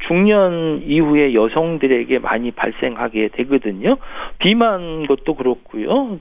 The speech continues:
또 여성분 중에는 이제 뭐 경구 피임약을 복용하거나 뭐 폐경기에 있는 분들, 그다음에 폐경기에 이제 여성 호르몬 에스트로겐 이렇게 복용하시는 분들이 손목통을 증후군이 발생할 확률이 높은 편이죠.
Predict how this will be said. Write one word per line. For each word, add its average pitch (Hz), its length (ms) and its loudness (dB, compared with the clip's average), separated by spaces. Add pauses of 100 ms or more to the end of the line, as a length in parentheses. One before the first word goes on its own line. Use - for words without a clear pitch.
또 139 280 4
여성분 160 460 2
중에는 139 540 2 (460)
이제 120 300 0
뭐 117 200 0
경구 139 380 -2
피임약을 160 760 2
복용하거나 123 840 0
뭐 107 240 -2
폐경기에 156 720 2
있는 107 380 -4
분들, 160 440 0 (160)
그다음에 117 300 -2
폐경기에 151 440 2
이제 120 160 -2 (420)
여성 175 260 2
호르몬 135 500 0 (100)
에스트로겐 139 600 0
이렇게 117 180 -14
복용하시는 123 760 -2
분들이 123 640 0 (320)
손목통을 180 840 2
증후군이 120 440 0
발생할 117 420 -4
확률이 147 340 -2
높은 117 380 -4
편이죠. 156 520 -14